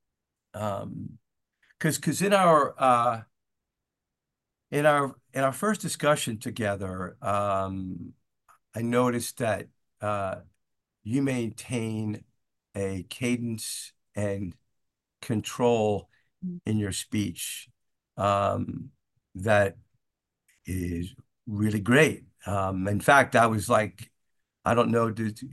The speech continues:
Speaker 1: does this woman, does, does this woman stutter?"
Speaker 2: Mm.
Speaker 1: Um, and so you and I got into this discussion about,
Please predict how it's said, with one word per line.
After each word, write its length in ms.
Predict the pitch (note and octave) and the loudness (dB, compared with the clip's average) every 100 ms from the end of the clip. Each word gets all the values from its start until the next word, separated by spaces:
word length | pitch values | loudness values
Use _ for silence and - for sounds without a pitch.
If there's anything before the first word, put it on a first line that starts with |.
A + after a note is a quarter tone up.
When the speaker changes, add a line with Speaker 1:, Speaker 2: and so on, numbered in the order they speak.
| - | -8
Speaker 1:
does 200 | A2 G#2 | -2 0
this 240 | G#2+ G#2 - | 0 -2 -2
woman, 580 | A2 A2 G#2 G2 G2 - _ _ G2+ | 0 2 0 -2 -4 -10 _ _ -6
does, 220 | F#2+ - _ _ _ | -6 -8 _ _ _
does 160 | A#2 G2+ | -4 -2
this 220 | A2+ - | -2 -2
woman 240 | G#2+ G#2 G#2 | -2 -2 -2
stutter?" 520 | - A2+ E3+ G#2+ - - _ _ _ | 2 4 6 2 -6 -20 _ _ _
Speaker 2:
Mm. 120 | G3+ G#3+ | 4 8
Speaker 1:
Um, 580 | G#2 G#2 - - G2 - _ _ _ _ | 8 6 2 -6 -8 -8 _ _ _ _
and 240 | B2 A#2 - - | 2 2 0 -10
so 640 | - - C#3 C3+ C3 B2+ A2+ - _ _ | -6 6 10 10 8 4 2 -10 _ _
you 220 | A#2+ B2+ C#3 | 2 4 6
and 100 | C#3 | 6
I 100 | B2 | 6
got 240 | B2+ A#2+ | 6 4
into 220 | - - | 2 -4
this 160 | A2+ G#2 | -4 -4
discussion 560 | A2 - B2+ A#2+ A#2+ | -6 2 4 4 0
about, 460 | G#2+ A2 A2 A2 | 2 4 4 0